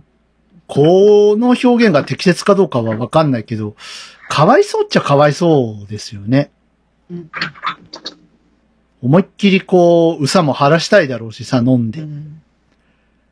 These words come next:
Speaker 1: ね、川島英語さんじゃないけど。
Speaker 2: うまく上手な人とかね、あの、ソロでキャンプしたりして、
Speaker 1: うん。
Speaker 2: と、人目をさ-、人目を避けながらというか、ディスタンス取りながら、
Speaker 1: うん。
Speaker 2: ね、やってる人もいるみたいですし。
Speaker 1: うん。ね。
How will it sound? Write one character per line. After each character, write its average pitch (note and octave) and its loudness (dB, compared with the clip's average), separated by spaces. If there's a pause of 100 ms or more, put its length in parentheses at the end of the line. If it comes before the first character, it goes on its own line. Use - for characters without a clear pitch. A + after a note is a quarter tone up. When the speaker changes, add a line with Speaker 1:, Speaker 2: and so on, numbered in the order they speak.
(140)
Speaker 1:
ね、 C#3 0
川 B2+ 2
島 C#3+ 2
英 D3+ 2
語 C3+ 0
さ B2+ -2
ん A2 -4
じ A2 -6
ゃ - 2
な C3+ 4
い C3+ 0
け D3 -2
ど。 - 2
Speaker 2:
う - 4
ま B3 0
く C#3+ -8
上 G3 0
手 G#3+ -8
な A#3 -2
人 E3+ -6
と C#3+ -10
か C#3+ -6
ね、 F#3 -2
あ C3 0
の、 D#3 -4
ソ - -8
ロ G3 2
で D#3 0
キ G#3+ -2
ャ - 0
ン G#3 -6
プ - -4
し - -2
た D#3 -2
り D3 -6
し - -6
て、 C3 -2
Speaker 1:
う A#2 -2
ん。 G#2+ -10 (1200)
Speaker 2:
と、 - -12 (480)
人 - -4
目 D#3 0
を D#3+ -4
さ-、 - -8
人 E3 -6
目 F#3 2
を G#3+ 2
避 A3+ -2
け G3+ 0
な G#3 0
が F#3 -2
ら B2 -4
と - -6
い - -10
う - -16
か、 - -6
デ F#3 2
ィ - -2
ス - -4
タ D#3+ 2
ン E3+ 0
ス - -8
取 E3 0
り D#3+ 2
な E3+ 2
が E3+ 2
ら、 C#3 -2
Speaker 1:
う A#2 -8
ん。 G#2+ -6 (520)
Speaker 2:
ね、 - -6
や - -4
っ - -8
て - -2
る E3+ -6
人 E3+ -2
も C#3+ -6
い D3+ -8
る D#3+ -4
み D3+ -8
た - -14
い - -16
で - -14
す A2 -8
し。 F#2+ -18 (1200)
Speaker 1:
う A2 -14
ん。 - -12
ね。 B2+ -14